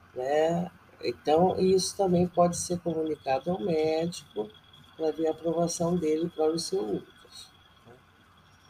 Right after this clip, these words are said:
Então, é importante a gente entender que nós temos algumas medicações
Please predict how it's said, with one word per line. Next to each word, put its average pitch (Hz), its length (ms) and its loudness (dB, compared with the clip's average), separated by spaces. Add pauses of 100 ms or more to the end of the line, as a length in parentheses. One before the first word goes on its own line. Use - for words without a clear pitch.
(720)
Então, 214 220 0
é 208 80 -2
importante 185 1120 -4 (480)
a 147 100 -2
gente 143 960 -6 (380)
entender 143 760 0 (520)
que 190 120 0
nós 190 300 2
temos 196 320 2
algumas 185 440 4
medicações 156 1160 -2